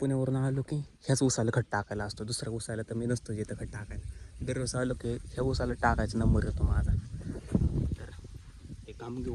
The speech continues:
करून खत टाकलं मग भेटू तुम्हाला. मित्रांनो, खत टाकून आपलं डन डना डन झालेलं आहे मस्तपैकी. हा,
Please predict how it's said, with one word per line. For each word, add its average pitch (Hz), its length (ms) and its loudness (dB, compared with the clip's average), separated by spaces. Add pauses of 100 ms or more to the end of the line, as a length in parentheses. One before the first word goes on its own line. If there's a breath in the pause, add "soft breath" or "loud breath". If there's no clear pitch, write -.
(120)
करून - 220 -8 (280)
खत - 200 -12
टाकलं 123 280 -8 (220)
मग 117 180 -6
भेटू 110 300 -6
तुम्हाला. 104 260 -12 (4000 loud breath)
मित्रांनो, 170 560 -4 (140)
खत 160 200 -4
टाकून 147 260 -2
आपलं 143 480 -4
डन 147 280 2
डना 143 200 0
डन 135 240 0
झालेलं 131 340 0
आहे - 460 -8
मस्तपैकी. 123 420 -6
हा, 120 200 -6